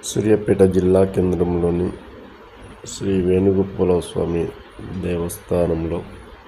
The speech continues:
శ్రీకృష్ణుని జన్మదినం సందర్భంగా ఒట్లు కొట్టే కార్యక్రమాన్ని ఏఐసీసీ సభ్యులు రామరెడ్డి సర్వోత్తం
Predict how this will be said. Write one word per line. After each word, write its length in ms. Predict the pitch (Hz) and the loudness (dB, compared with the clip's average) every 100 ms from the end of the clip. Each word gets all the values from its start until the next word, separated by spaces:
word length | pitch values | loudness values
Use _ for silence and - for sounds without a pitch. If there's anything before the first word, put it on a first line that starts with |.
| - - - - - - - - - - - - - - - - - - - - | -20 -20 -20 -20 -20 -20 -20 -20 -20 -20 -20 -20 -20 -20 -20 -20 -20 -20 -20 -20
శ్రీకృష్ణుని 600 | - 98 90 90 95 90 82 80 | -4 -4 -2 -4 -2 0 0 -2
జన్మదినం 560 | 82 85 87 87 82 80 - - - - - - - - - | -4 -2 -2 -2 -2 -6 -14 -20 -20 -20 -20 -20 -20 -14 -6
సందర్భంగా 680 | 90 87 85 87 87 85 80 - - - | -2 -2 -2 -2 -2 -2 -6 -12 -18 -8
ఒట్లు 240 | 92 - 95 | -8 -4 -2
కొట్టే 300 | 95 92 87 - | 0 0 -4 -4
కార్యక్రమాన్ని 800 | 85 80 - 90 87 85 85 95 - - - - - - - - - | -4 -4 -8 -4 -2 -2 -2 -4 -8 -14 -18 -20 -20 -20 -20 -14 -4
ఏఐసీసీ 500 | 90 90 - 87 - | -2 -2 -2 -4 -4
సభ్యులు 600 | 85 - 87 80 87 90 90 - - - - - 107 113 | -4 -4 -4 -2 -2 -2 -6 -10 -20 -20 -20 -20 -14 -4
రామరెడ్డి 540 | 95 90 90 90 85 82 - | -2 0 0 -2 -2 -6 -4
సర్వోత్తం 520 | 90 92 - - 87 | -2 -2 -4 -4 -4